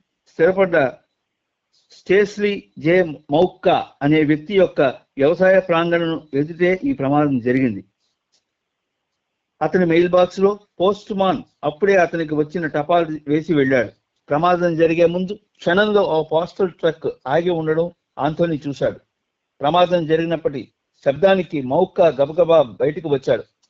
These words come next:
మెహ్రాను, మెహర్ బాబాను కప్పడానికి అతడు దుప్పట్లు తీసుకొచ్చాడు. ఆంథోనీ కారులో ఉన్న వారెవరికీ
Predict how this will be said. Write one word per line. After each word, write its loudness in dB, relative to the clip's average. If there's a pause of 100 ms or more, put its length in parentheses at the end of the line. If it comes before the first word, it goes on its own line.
మెహ్రాను, 0 (260)
మెహర్ 0
బాబాను 2
కప్పడానికి -2 (260)
అతడు -4
దుప్పట్లు -4
తీసుకొచ్చాడు. -6 (400)
ఆంథోనీ -2
కారులో 2
ఉన్న -2
వారెవరికీ 0